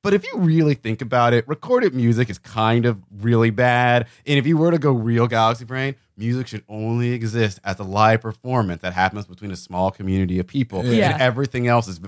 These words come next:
Speaker 1: a deep perversion of that."
Speaker 2: <laughs>
Speaker 3: Yeah.
Speaker 1: If you get really, really esoteric about it.
Speaker 2: Yeah.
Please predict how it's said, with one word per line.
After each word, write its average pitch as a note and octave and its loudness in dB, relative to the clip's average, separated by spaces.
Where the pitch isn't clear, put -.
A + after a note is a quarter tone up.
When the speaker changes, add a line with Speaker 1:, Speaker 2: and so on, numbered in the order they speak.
Speaker 1:
a G#2+ 0
deep A2 -2
perversion F#2+ 2
of D2+ -10
that." C#2+ -2
Speaker 2:
<laughs> - -
Speaker 3:
Yeah. F3+ 2
Speaker 1:
If E3 0
you F3+ 2
get G#3+ 0
really, D3+ -2
really A#2 -2
esoteric G2+ -2
about D#2 -6
it. D#2+ -6
Speaker 2:
Yeah. D#3 2